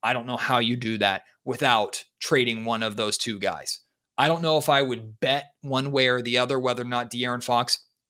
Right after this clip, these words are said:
is gonna be on this roster on February ev-, eleventh. I'd feel pretty confident putting money on the fact that Tyrese Halliburton is still gonna be on this roster come February eleventh. But all I know is that this smoke i-, i-, is picking up, it's getting thicker, and there's gonna be more smoke that, that continues to surround this team.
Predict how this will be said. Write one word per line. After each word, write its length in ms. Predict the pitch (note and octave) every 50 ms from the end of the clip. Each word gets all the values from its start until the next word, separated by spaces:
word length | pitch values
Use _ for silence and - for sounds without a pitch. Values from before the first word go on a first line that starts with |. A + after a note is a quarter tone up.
| _ _ _ _ _ -
is 160 | D3 C#3 C3
gonna 180 | - C#3+ C3+ C3+
be 160 | A#2+ C3 C3
on 160 | C3 B2+ C3
this 180 | B2+ A#2+ - -
roster 460 | C3+ A#2+ B2+ B2+ - - C#3+ C#3 C3
on 140 | G#2 A#2+ B2
February 600 | - - C3 B2 B2+ B2+ B2 A#2+ B2 A#2+ A#2+ A#2+
ev-, 160 | A#2+ B2 A#2 - -
eleventh. 400 | B2+ B2 B2 B2 A#2+ C3+ C#3+ - -
I'd 260 | C3 B2+ B2 A#2+ -
feel 160 | - C#3 C3
pretty 260 | B2 - - C3+ A#2+ A2+
confident 480 | - C#3+ B2+ B2 A#2 - B2+ A2+ G#2+
putting 220 | - B2+ A#2+ A2+ B2
money 240 | B2 A#2+ A#2+ A#2+
on 120 | A#2+ A#2+ A#2+
the 60 | A2
fact 260 | - B2 A#2 A#2 -
that 100 | A#2+ A2+
Tyrese 360 | - A#2 A2 G#2+ G#2+ A2+ -
Halliburton 600 | - - F3 G3 A3 G#3 D#3 D3+ C#3+ C3 C3+ B2+ - - - - _
is 120 | C3 B2
still 200 | - - B2+ B2
gonna 120 | B2 B2 A#2+
be 120 | B2 A#2+
on 160 | A#2 A#2 A#2
this 180 | A#2+ A2 - -
roster 460 | A#2+ A2+ G#2+ G#2+ - - A2+ A2 - _ - - _ _ _ _
come 240 | - D3+ C#3 B2+ A#2+
February 540 | - B2+ A2+ A#2+ A#2+ A2+ A2+ A2 A2 A2+
eleventh. 380 | A2 A2+ A2+ A2+ A2 A2+ A#2 - _ - - _ _
But 100 | C3+ C#3
all 180 | D3+ E3+ F3
I 80 | D#3+ D#3
know 280 | D#3 D3+ D3+ D3 C#3+ B2
is 180 | C3 B2+ -
that 300 | - B2+ A#2+ B2 B2 - _
this 300 | C#3+ C3 C#3 D3+ D3+ -
smoke 480 | - - E3 D#3+ C#3 C#3 C#3+ D3 - C3+
i-, 40 |
i-, 240 | C3 A2+ G#2+ B2 A#2 G#2
is 180 | B2 B2 B2 -
picking 360 | - - D#3 D3 - C#3 C3
up, 260 | C3 C3+ C3+ C3 - -
it's 160 | A#2+ A2 -
getting 320 | - - B2 A#2+ A#2 A#2
thicker, 460 | - - - D#3+ D#3 D#3+ D#3+ D#3 D#3 C#3+
and 160 | - C3 B2+
there's 140 | B2 B2 -
gonna 180 | - B2+ A#2+
be 140 | A2+ A#2 A#2
more 500 | A#2+ B2 C3 C3+ C3 C3+ C#3 C#3+ C#3+ C3
smoke 480 | - - - C3+ A#2+ A#2+ A#2 A#2 - A#2+ -
that, 320 | A#2+ A2+ A2+ A2 G#2 - A#2+
that 220 | A#2 G#2+ G#2 -
continues 400 | C3 B2 - B2 C3 B2 A#2+ -
to 80 | - A#2
surround 420 | - - B2 A#2+ A#2 A#2+ A#2 A#2+
this 100 | A#2 -
team. 280 | - - A#2+ A#2 A#2